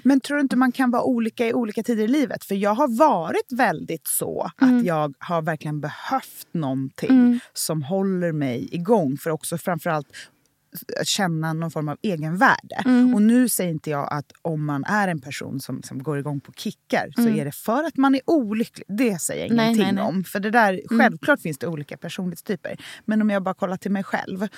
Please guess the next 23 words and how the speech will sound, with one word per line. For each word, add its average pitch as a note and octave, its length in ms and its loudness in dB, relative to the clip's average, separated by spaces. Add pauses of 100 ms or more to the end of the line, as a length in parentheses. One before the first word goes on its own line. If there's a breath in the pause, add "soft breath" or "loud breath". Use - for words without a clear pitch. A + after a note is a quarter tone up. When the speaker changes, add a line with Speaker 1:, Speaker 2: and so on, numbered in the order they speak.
(260 loud breath)
Speaker 1:
så - 160 -6
vet G3+ 400 -2
jag - 220 -6
att - 260 -10
jag, D3+ 500 -4 (300 soft breath)
det A3 100 -2
är G#3 40 0
ett, - 140 -8 (260)
det B3 240 0
är G3 40 -4
ett - 120 -10 (100)
jättestort G3 960 -6
tecken D3+ 420 -6
på D3+ 400 -4
grundlycka G3 1040 -2 (200)
Speaker 2:
Mm. A3 300 6
Speaker 1:
att - 200 -8
jag E3 160 -2
inte D#3+ 440 -4
behöver F3 800 0
ha G3+ 360 2
de E3 180 -2
där C#3+ 300 -2